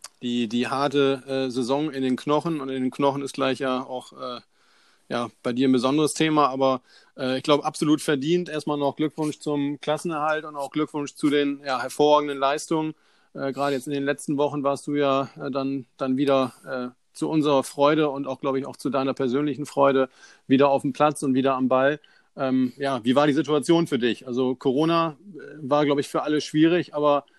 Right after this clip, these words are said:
hat dir gefühlt noch mal so einen richtigen Schub gegeben, dass du es dann wirklich auch, äh, ja, auf dem Platz und in die, in die,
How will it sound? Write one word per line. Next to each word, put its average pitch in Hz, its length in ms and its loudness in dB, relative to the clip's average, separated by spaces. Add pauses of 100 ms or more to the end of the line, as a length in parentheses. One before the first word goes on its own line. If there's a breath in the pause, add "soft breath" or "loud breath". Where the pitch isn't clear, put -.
(300 soft breath)
hat - 200 -6
dir 160 200 4
gefühlt 180 400 0
noch 156 100 -8
mal 160 140 -2
so 156 60 -2
einen 156 60 -2
richtigen 160 320 -2
Schub 175 320 -6
gegeben, 165 240 2
dass 156 200 -6
du 165 60 -6
es - 80 -8
dann 151 160 -6
wirklich 156 300 -4
auch, 147 400 -2
äh, 143 300 -4
ja, 139 100 2
auf 135 140 -2
dem 151 100 -10
Platz 156 320 -4
und 147 180 -14
in 151 140 -16
die, 139 200 0
in 139 180 -12
die, 139 260 -4